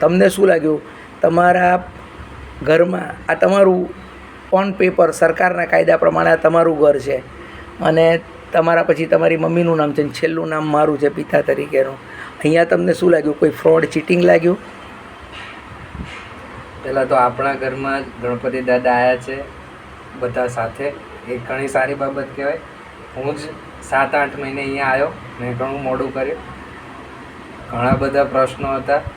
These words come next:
Speaker 2: બધાના પૂછ્યા. આમ તો સાયન્સના વિદ્યાર્થી એટલે મનમાં માનવામાં ના આવે, એટલે આપણે એ રીતના પણ પ્રશ્ન પૂછ્યા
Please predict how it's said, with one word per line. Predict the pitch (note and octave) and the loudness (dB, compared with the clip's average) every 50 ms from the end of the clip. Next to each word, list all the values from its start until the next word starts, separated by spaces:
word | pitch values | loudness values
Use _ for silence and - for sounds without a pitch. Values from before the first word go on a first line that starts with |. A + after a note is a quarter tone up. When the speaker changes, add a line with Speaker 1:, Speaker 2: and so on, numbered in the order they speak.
| - - - - - - - - - A#2 | -16 -18 -18 -18 -18 -18 -18 -16 -12 -8
Speaker 2:
બધાના | A#2+ A#2+ A#2+ B2+ C3 C3+ C#3 C3 | -6 -6 -4 -2 -2 -2 -2 -4
પૂછ્યા. | A#2+ C3 C3 A#2+ - - C3+ C3 | -4 -4 -6 -6 -6 -4 -4 -4
આમ | C3 - - - - - B2 C3 | -4 -6 -10 -18 -16 -14 -10 -6
તો | C#3+ C3+ | -4 -4
સાયન્સના | B2 C3 C3 B2+ C3 C#3 C3+ C3 - C#3+ C#3 C3+ | -2 0 0 0 0 -2 -4 -6 -8 -4 -4 -2
વિદ્યાર્થી | C3+ B2+ B2 C3+ C#3+ C#3+ C3 B2 C3 | -2 -2 0 2 2 2 2 0 -2
એટલે | B2+ A#2+ A#2+ B2+ B2 | -2 -2 -2 -2 -2
મનમાં | B2 B2 B2 B2+ C3 C3+ C3 C3 C3+ C3 B2+ C3 B2+ - - B2+ | -2 -2 -4 -4 -4 -4 -2 0 0 0 -2 -2 -6 -10 -6 -4
માનવામાં | B2+ C3 C3+ C#3+ C#3+ C#3+ C#3+ C#3+ C#3+ D3 | -2 -2 2 4 4 4 4 2 0 -2
ના | D3 D#3+ | -2 0
આવે, | E3 D#3 B2 A2+ A2 A2 A2 A#2+ - - - - - - - - - - - - - - - A#2+ | 0 0 0 -2 -4 -4 -6 -8 -10 -12 -14 -14 -16 -16 -16 -16 -16 -16 -16 -16 -14 -12 -12 -10
એટલે | A#2+ - B2+ B2 B2 B2 B2 B2 B2 B2+ B2 - - - | -8 -4 -2 0 2 2 4 2 2 0 -2 -4 -2 0
આપણે | B2 C3+ C3+ D3 D3 D3 | 0 0 0 0 0 0
એ | D3+ | 2
રીતના | C#3+ D3 - - D3 C#3+ C#3+ | 2 0 -2 0 2 2 2
પણ | C#3+ D3 C#3+ | 4 2 2
પ્રશ્ન | C3+ C#3 C3+ C3 B2+ - C#3+ - | 2 2 0 -2 0 -2 -4 -6
પૂછ્યા | B2 C3+ B2+ - - C3 B2+ B2 | -4 -6 -6 -4 -2 -2 -2 -2